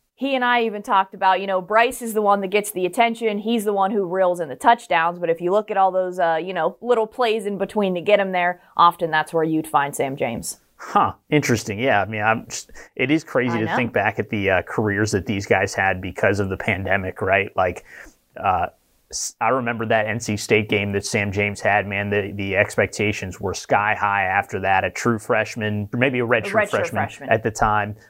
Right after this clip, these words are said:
Speaker 2: Uh, yeah, and so the other thing, too, is it, it feels like those guys, Bryce and Sam specifically, have been around for so long because they were under the tutelage of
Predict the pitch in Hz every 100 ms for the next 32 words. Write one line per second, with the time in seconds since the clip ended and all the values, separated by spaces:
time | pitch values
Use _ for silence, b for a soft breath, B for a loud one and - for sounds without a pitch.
0 | b 107 101 98 104 - - 127 120 107
1 | 101 120 110 110 113 123 139 - 110 107
2 | 131 127 104 95 110 - - 160 170 165
3 | 127 120 113 107 104 104 123 113 110 107
4 | - 107 104 104 - - _ - 110 -
5 | 135 123 110 101 113 107 104 113 120 117
6 | 117 107 107 113 104 107 107 104 123 127
7 | 107 98 b b b b _ 127 123 113
8 | 98 - 139 131 110 101 104 95 98 98
9 | 110